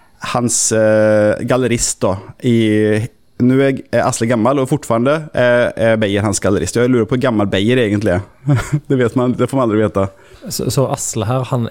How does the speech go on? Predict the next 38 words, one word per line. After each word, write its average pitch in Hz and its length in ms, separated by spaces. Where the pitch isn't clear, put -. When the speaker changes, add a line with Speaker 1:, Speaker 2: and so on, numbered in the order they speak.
Speaker 2:
er 110 160
da, 104 120
eh, 98 340
en 123 160
maler, 120 400
er 143 80
det 131 60
sånn? 196 160
Speaker 1:
Han 131 120
er 131 80
kunstmaler, 107 520
ja. 107 140
Speaker 2:
Ja. 104 100
Speaker 1:
Og 147 160
så, 165 140
eh, 147 400
handler 139 400
det 202 80
om 175 80
boken, 151 320
den 165 200
ytre 214 300
handlingen 131 560
og 139 160
den 143 220
handlingen 127 400
som 139 160
foregår 120 300
i 131 60
nåtid, 135 640
er 139 160
så 151 460
enkel, 123 540
eh, 123 360
som 135 260
at - 220
hvert 165 320
år 147 300